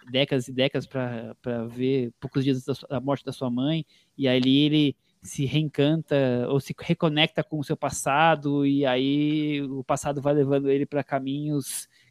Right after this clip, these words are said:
que nos levam a ruelas estranhas, casas feias e amigos questionáveis.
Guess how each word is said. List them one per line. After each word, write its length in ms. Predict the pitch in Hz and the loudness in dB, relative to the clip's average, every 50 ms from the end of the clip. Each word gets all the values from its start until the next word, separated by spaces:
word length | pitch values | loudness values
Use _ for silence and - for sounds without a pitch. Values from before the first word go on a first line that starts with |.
| _ | _
que 100 | - - | -8 -4
nos 160 | 139 135 127 | -4 -2 -2
levam 360 | 123 135 139 139 131 139 135 131 | 0 2 2 2 2 2 2 2
a 280 | 127 123 117 113 107 - _ _ _ _ _ _ _ _ _ _ | 2 2 2 0 -2 -4 _ _ _ _ _ _ _ _ _ _
ruelas 580 | - 131 131 139 156 165 160 156 143 139 131 | 2 4 6 8 8 8 8 8 6 4 4
estranhas, 1200 | 135 123 - - - 147 151 160 165 165 160 156 151 147 143 139 139 135 131 131 127 - - - - - - - _ _ - | 0 -4 -6 -2 0 2 4 4 4 2 2 2 2 2 2 2 2 2 0 0 -2 -2 -6 -14 -18 -20 -20 -20 _ _ -2
casas 640 | 143 143 151 151 139 147 143 139 127 - - - - - - - - - _ | 2 2 4 4 4 2 2 0 0 -2 -6 -10 -10 -10 -10 -10 -12 -20 _
feias 920 | - - - 143 143 160 170 170 165 165 160 151 151 151 151 143 143 139 143 | -14 -4 2 4 4 6 6 6 6 6 6 6 6 4 4 2 0 -2 -2
e 240 | 147 151 151 147 | 0 0 2 4
amigos 920 | 143 139 135 135 139 143 147 143 143 147 147 143 139 131 120 - - - - _ _ _ _ _ _ _ _ _ _ - | 4 2 2 2 0 0 0 0 0 0 0 0 0 -2 -4 -6 -14 -18 -20 _ _ _ _ _ _ _ _ _ _ 2
questionáveis. 1000 | - 175 160 - - 175 170 156 143 131 127 120 120 123 113 - - - - | 6 6 6 6 6 6 6 6 6 4 4 4 2 0 -2 -4 -8 -12 -12